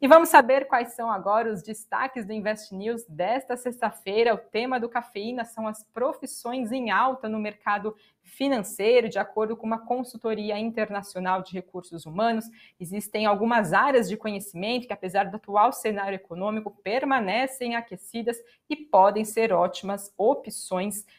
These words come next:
de carreira. Então, pra você que quer saber quais são essas profissões,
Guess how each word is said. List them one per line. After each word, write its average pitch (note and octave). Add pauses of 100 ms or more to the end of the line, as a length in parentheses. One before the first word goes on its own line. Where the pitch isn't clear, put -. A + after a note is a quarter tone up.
(160)
de E3+
carreira. F#3+
Então, G#3
pra G3
você F#3+
que -
quer A3+
saber A#3+
quais G#3
são A#3
essas A#3
profissões, A3